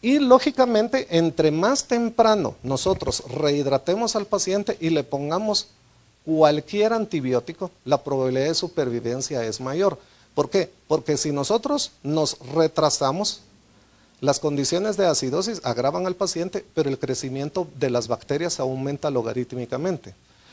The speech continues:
Mientras que si lo hacemos temprano, recuperamos la perfusión y le ponemos un antibiótico temprano que todavía no hay muchas bacterias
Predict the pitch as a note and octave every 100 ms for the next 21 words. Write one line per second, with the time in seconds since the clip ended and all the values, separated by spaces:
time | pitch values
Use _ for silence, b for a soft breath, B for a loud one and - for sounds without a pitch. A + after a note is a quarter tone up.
0 | B B C#3 D#3+ D3+ D#3 - D3+ D3 C#3
1 | D#3+ G#3+ B3 - A#3 A#3 D#3+ G#3 A#3 -
2 | D#3+ C3+ C3+ - B2 D3 G#3+ A3 G3 F#3+
3 | F3+ G3+ E3+ F3 b b b D3 C#3+ C#3
4 | C#3+ F#3 F3+ F#3+ F#3+ F3+ D#3+ E3+ G3 F#3
5 | - F#3+ - F3 G3+ - - C3 B2 A#2+
6 | C3+ E3 F3 F3+ E3+ E3+ D3+ - E3 G3+
7 | F#3+